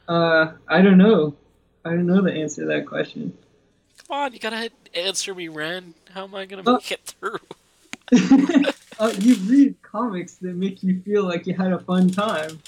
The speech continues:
Speaker 1: You know? <laughs> I guess.
Speaker 2: Is that kind of, like, the idea of Sparks kinda gives you that, that oomph, the,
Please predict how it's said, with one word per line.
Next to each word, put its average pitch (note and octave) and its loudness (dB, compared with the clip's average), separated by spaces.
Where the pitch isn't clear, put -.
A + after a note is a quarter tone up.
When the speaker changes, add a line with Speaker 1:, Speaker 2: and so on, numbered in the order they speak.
Speaker 1:
You D#3+ 4
know? A3 0
<laughs> - -
I F#3+ 4
guess. D#3+ -4
Speaker 2:
Is C#3 -10
that D3 2
kind D3+ -6
of, C#3 -6
like, A#2 -6
the A2+ -6
idea A#2 -8
of A#2+ -10
Sparks A#2 -6
kinda A2 -10
gives F#2+ -14
you G#2 -20
that, F#2 -12
that G#2 -12
oomph, - -20
the, F#2+ -14